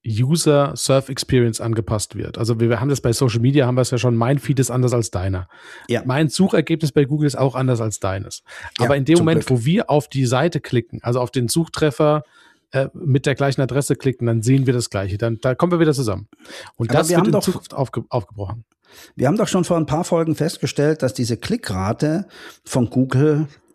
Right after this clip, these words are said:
Speaker 2: schon damals, schon vor, keine Ahnung, als vor einem Jahr oder anderthalb Jahren, als Chat G P T mehr oder weniger noch relativ jung und neu war,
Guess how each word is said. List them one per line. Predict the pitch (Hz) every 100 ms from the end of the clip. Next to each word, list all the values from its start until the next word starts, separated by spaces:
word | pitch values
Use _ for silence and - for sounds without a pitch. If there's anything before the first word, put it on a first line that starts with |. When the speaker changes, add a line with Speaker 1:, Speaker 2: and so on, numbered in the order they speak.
| _ _ - - -
Speaker 2:
schon | - 127 110
damals, | - 127 175 165 -
schon | 143 135
vor, | 131 120 107
keine | 104 123 127
Ahnung, | 120 143 110
als | 110
vor | -
einem | 120 120
Jahr | 113 135 175
oder | 131 107
anderthalb | 131 120 120 117
Jahren, | 110 156
als | 123 -
Chat | 135 135
G | 143
P | 123
T | - 143 143 107
mehr | 107 120
oder | 123
weniger | 120 127 123
noch | 117 - -
relativ | 117 127 - 107 101
jung | 101 147 175
und | 110
neu | 110 120 147
war, | 151